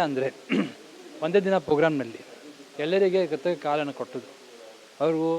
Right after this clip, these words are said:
ಶುಗರ್ ಪೇಷಂಟ್ ಇರಲಿ, ಅದು ಏನಾದರೂ ಪ್ರಾಬ್ಲಮ್ ಇರಲಿ, ನಮ್ಮ ಕ-, ನಮ್ಮ ಸಹಾಯದಿಂದ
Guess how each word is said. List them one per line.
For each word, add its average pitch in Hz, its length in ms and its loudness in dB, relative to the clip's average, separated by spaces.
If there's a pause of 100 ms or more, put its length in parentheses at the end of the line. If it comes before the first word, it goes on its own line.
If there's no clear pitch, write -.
(360)
ಶುಗರ್ 147 260 2
ಪೇಷಂಟ್ 143 360 0
ಇರಲಿ, 127 240 -4 (440)
ಅದು 170 100 4 (100)
ಏನಾದರೂ 185 300 2
ಪ್ರಾಬ್ಲಮ್ 147 340 4
ಇರಲಿ, 120 180 -8 (760)
ನಮ್ಮ 175 280 -2
ಕ-, 160 160 2
ನಮ್ಮ 165 220 0
ಸಹಾಯದಿಂದ 143 440 0